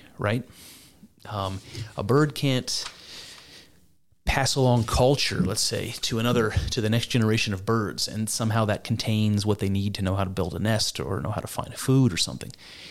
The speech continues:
Those things, those things are just known to them. So, so how they got that information is not exactly clear. I mean, we, we know that robins have been living the way robins live for a very, very long time.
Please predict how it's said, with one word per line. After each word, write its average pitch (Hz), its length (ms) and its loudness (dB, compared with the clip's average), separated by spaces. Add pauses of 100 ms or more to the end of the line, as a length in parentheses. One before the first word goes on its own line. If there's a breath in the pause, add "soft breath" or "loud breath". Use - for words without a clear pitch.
(400 loud breath)
Those 131 300 0
things, 156 440 2 (340)
those 131 240 2
things 170 240 0
are 135 60 2
just 135 320 -2
known 135 540 4
to - 120 -6
them. 123 360 -10 (960 loud breath)
So, 110 120 -2
so - 280 0
how 170 400 2
they 170 160 4
got 156 220 0
that 156 120 4
information 147 520 2
is 107 100 2
not 117 160 2
exactly 113 480 -2
clear. 135 380 4
I - 20 -2
mean, 90 160 -4
we, 117 220 -4
we 107 140 0
know 120 440 2 (800 loud breath)
that 104 160 2
robins 107 580 2
have 110 140 -4
been 113 140 4
living 120 320 4
the 107 40 2
way 113 140 2
robins 113 520 2
live 113 300 4
for 107 240 -2
a 104 40 -4
very, 120 420 2
very 107 320 0
long 113 240 2
time. 180 400 0